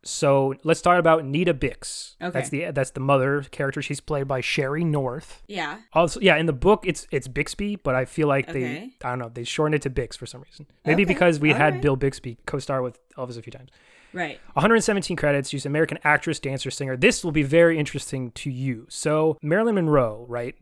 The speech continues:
Speaker 1: Big thing. And then she died.
Speaker 2: Yep.
Speaker 1: Or even while she was still alive, like, in her career, there was, like, studios were trying to compete, right? They wanted to find their version of Marilyn Monroe.
Speaker 2: Right.
Speaker 1: And Sherry North was actually pushed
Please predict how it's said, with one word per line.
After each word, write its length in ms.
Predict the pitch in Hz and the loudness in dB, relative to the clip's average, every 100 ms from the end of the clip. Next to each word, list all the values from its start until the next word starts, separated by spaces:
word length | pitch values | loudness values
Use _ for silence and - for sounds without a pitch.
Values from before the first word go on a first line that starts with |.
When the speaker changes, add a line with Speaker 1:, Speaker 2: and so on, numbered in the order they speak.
| 139 | 0
Speaker 1:
Big 180 | 180 180 | 0 2
thing. 460 | - 131 110 113 - _ | -2 -2 -4 -12 -16 _
And 120 | 143 | -4
then 100 | 147 | -2
she 120 | 156 | 0
died. 400 | 156 120 110 120 131 | 2 2 -2 -14 -8
Speaker 2:
Yep. 200 | 202 233 - | -6 -6 0
Speaker 1:
Or 140 | 160 | 2
even 340 | 214 226 226 | 4 4 4
while 160 | 175 185 | 6 4
she 140 | - | 4
was 80 | 175 | -2
still 180 | - 156 | 2 4
alive, 320 | 151 135 110 | 6 4 2
like, 240 | 131 123 - | -2 -2 -4
in 120 | 165 139 | -8 -6
her 120 | 139 | -6
career, 260 | 151 139 | -2 -2
there 140 | 120 151 | 2 4
was, 220 | 156 - 151 _ - | 4 0 -14 _ -2
like, 160 | 131 | 0
studios 480 | - - 214 202 156 | 0 0 4 4 2
were 60 | 156 | -2
trying 300 | - 165 156 | 2 2 0
to 80 | - | -4
compete, 260 | - 180 | -4 -4
right? 140 | 127 120 | -4 -2
They 80 | |
wanted 220 | 139 151 147 | 2 2 0
to 60 | |
find 440 | - 151 143 139 147 | 0 0 2 0 -4
their 400 | 131 151 170 156 | 2 6 6 4
version 420 | 135 151 143 131 | 4 2 2 -4
of 60 | 120 | -4
Marilyn 300 | 127 123 120 | -4 -4 -6
Monroe. 380 | 117 123 117 _ | -6 -6 -8 _
Speaker 2:
Right. 320 | 180 175 113 _ _ | -4 -4 -4 _ _
Speaker 1:
And 380 | 139 139 139 135 | 0 2 2 -2
Sherry 360 | - - 175 226 | -6 -4 -2 -2
North 320 | 147 175 120 | 0 0 -2
was 280 | 131 156 139 | 2 2 4
actually 380 | 160 160 160 127 | 2 2 -2 -2
pushed 600 | - 190 - - - | 2 2 0 -10 -12